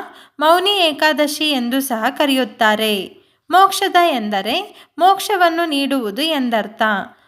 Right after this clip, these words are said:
ಮೋಕ್ಷದ ಏಕಾದಶಿಯನ್ನು ಆಚರಿಸುವುದರಿಂದ ಮೃತಪಟ್ಟ ಪೂರ್ವಜರೆಲ್ಲ ಮೋಕ್ಷವನ್ನು ಪಡೆಯುತ್ತಾರೆ. ಈ ದಿನ ಭಗವದ್ಗೀತೆಯನ್ನು ಕೊಡುವುದರಿಂದ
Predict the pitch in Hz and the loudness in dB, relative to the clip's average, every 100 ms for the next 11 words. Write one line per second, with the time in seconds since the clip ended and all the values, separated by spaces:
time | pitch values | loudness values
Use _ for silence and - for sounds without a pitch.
0 | _ 320 370 370 403 359 349 254 254 277 | _ 2 4 2 2 4 4 2 0 2
1 | 285 294 294 302 294 302 254 233 254 254 | 2 0 -2 -4 -2 0 0 0 -4 -6
2 | 247 262 247 240 226 185 185 254 370 370 | -4 -6 -4 -4 -4 -8 -2 0 0 -6
3 | - - - 320 349 392 381 381 381 359 | -20 -14 -2 0 2 2 2 0 2 2
4 | 359 311 277 269 269 277 240 185 202 330 | 2 -4 0 0 0 -2 -2 -4 -4 -4
5 | 381 - _ 311 392 392 415 339 240 254 | -6 -16 _ 2 2 2 -2 0 0 -2
6 | 302 285 269 247 - 226 208 220 214 185 | 0 0 0 -2 -2 -2 0 -2 -4 -6
7 | - _ _ 339 403 381 381 339 330 254 | -14 _ _ 2 2 2 2 2 2 0
8 | 226 294 294 277 302 311 302 294 302 302 | 2 0 0 -6 -4 -4 -4 -4 -4 -2
9 | 226 254 277 269 254 196 185 | -2 0 2 2 0 -4 -2